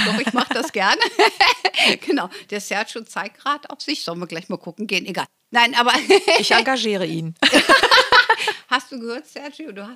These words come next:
Speaker 1: noch einen neuen Job. <laughs> Ne? Aber, ähm, im Endeffekt ist es so,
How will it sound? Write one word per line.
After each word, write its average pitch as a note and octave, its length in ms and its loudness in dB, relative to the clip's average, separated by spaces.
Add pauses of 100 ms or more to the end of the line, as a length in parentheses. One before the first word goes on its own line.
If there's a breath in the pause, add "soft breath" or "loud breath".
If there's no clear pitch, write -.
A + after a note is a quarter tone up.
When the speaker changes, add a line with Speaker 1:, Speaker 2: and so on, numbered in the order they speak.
(120)
Speaker 1:
noch G#4 160 -6
einen G#4 100 -6
neuen A#3 220 -6
Job. B3 280 -10
<laughs> G#4 1300 -4
Ne? B3+ 180 -4 (380)
Aber, A#3 380 2
ähm, A3+ 280 -6
im A3+ 160 -2
Endeffekt B3 540 -6
ist C4 160 -14
es C4+ 180 -14
so, C#4 220 -10